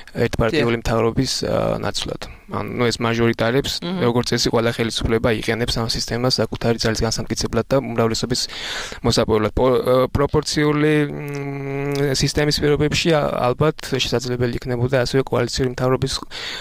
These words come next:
Speaker 1: ყოლა და ასევე იგივე იმ აირას გამოკითხვის მიხედვითაც
Speaker 2: მმ.
Speaker 1: მოსახლეობის უმრავლესობას, თუ არ ვცდები, სამოცდაათი პროცენტი იყო, პრინციპში სურს, ა, მრავალპარტიული, ა, ხელისუფლების ხილვა და
Speaker 2: მმ.
Speaker 1: აღარ უნდა ეს ერთ, ერთ, ერთპოლუსიანი, ა, მთავრობების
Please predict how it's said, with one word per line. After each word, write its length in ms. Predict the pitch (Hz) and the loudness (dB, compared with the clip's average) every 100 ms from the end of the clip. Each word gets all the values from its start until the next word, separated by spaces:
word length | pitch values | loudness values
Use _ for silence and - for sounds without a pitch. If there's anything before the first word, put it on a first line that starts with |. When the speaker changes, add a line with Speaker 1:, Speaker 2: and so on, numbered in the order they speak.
| - | -2
Speaker 1:
ყოლა 260 | - 160 | 2 4
და 100 | 180 180 | 4 2
ასევე 280 | 165 170 147 | 2 2 2
იგივე 240 | 131 135 139 | 2 2 2
იმ 140 | 131 | 2
აირას 400 | 120 123 135 135 | 0 2 2 0
გამოკითხვის 400 | 135 - 139 135 | -4 -2 -2 -2
მიხედვითაც 400 | 135 139 143 175 | -2 0 2 0
Speaker 2:
მმ. 80 | - | 0
Speaker 1:
მოსახლეობის 500 | 131 143 143 139 - | 0 0 2 2 2
უმრავლესობას, 580 | 127 127 127 123 - 156 | 2 2 2 2 2 0
თუ 80 | - | 2
არ 100 | 127 | 0
ვცდები, 220 | - 127 | 2 0
სამოცდაათი 520 | 123 123 123 131 120 - | 0 2 2 2 2 0
პროცენტი 420 | 120 - 123 131 | 0 0 0 2
იყო, 180 | 143 160 | 4 2
პრინციპში 440 | 139 123 127 160 | 2 -2 -2 0
სურს, 340 | - 127 139 - - - - | 0 2 2 2 -4 -8 -10
ა, 340 | - 117 117 117 | -2 2 2 2
მრავალპარტიული, 1040 | 120 127 127 139 123 - 123 123 123 127 131 | 4 4 2 2 0 0 2 4 4 2 2
ა, 260 | 127 117 | 2 2
ხელისუფლების 640 | 123 120 120 - 120 120 - | 2 0 0 0 2 2 0
ხილვა 300 | 127 120 131 | 2 2 4
და 140 | 139 | 2
Speaker 2:
მმ. 80 | 117 | 2
Speaker 1:
აღარ 280 | 113 117 117 | 2 2 0
უნდა 200 | 117 123 | 0 0
ეს 140 | 127 - | 0 2
ერთ, 220 | 113 113 | 0 2
ერთ, 220 | 117 - - | -2 -2 -2
ერთპოლუსიანი, 960 | 110 - - 113 113 - 120 113 123 131 - - | -2 0 0 0 0 -2 -2 -2 -4 -6 -8 -8
ა, 320 | - 110 113 | -4 0 0
მთავრობების 520 | 113 117 117 113 - | 2 2 2 2 0